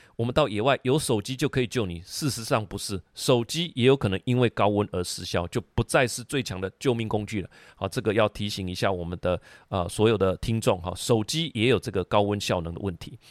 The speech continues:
好，那苹果也很快的在十月一号就做了，啊，这个表示哈，那我们来学习一下人家的措辞，还真的叫高明。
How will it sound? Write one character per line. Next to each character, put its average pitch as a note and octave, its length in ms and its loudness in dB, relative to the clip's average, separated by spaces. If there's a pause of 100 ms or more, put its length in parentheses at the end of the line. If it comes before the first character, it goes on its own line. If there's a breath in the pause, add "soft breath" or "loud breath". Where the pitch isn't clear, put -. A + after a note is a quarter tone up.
(280 loud breath)
好， B2 200 2
那 E3+ 160 2 (220 loud breath)
苹 D#3+ 140 2
果 D3+ 140 4
也 A2+ 80 4
很 A2 160 2
快 E3+ 160 6
的 C3+ 80 4
在 C#3+ 140 4
十 B2+ 200 0
月 C#3 100 2
一 C3+ 120 2
号 C#3 120 2
就 B2 100 0
做 A#2+ 220 -2
了， G2+ 180 0
啊， F2+ 200 -4
这 A2+ 120 -6
个 G#2+ 100 -6
表 D#2+ 200 -4
示 G2 200 -6
哈， E2 120 -6
那 G#2+ 140 -2
我 G2+ 60 0
们 F2+ 80 -4
来 F2 120 0
学 F#2+ 200 -2
习 F#2+ 160 -2
一 - 20 -2
下 G2+ 160 2
人 F2 140 0
家 G2 120 0
的 F#2 60 -2
措 F2+ 280 -2
辞， - 160 -10
还 F2 100 -6
真 B2+ 140 -2
的 A2+ 60 -2
叫 G#2+ 120 -2
高 F2+ 220 0
明。 F2+ 200 -6